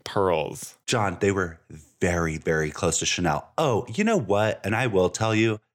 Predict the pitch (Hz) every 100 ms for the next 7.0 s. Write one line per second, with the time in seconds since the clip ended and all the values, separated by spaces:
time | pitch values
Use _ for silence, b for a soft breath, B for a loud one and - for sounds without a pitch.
0 | _ - - 151 180 160 98 82 82 101
1 | 98 95 85 85 95 107 110 95 85 85
2 | - 98 95 90 82 95 113 127 127 B
3 | _ 95 90 117 135 131 98 78 73 73
4 | 69 - - 73 69 76 64 - B _
5 | 113 104 - 92 87 82 95 160 85 80
6 | 76 - 76 73 71 71 69 67 65 65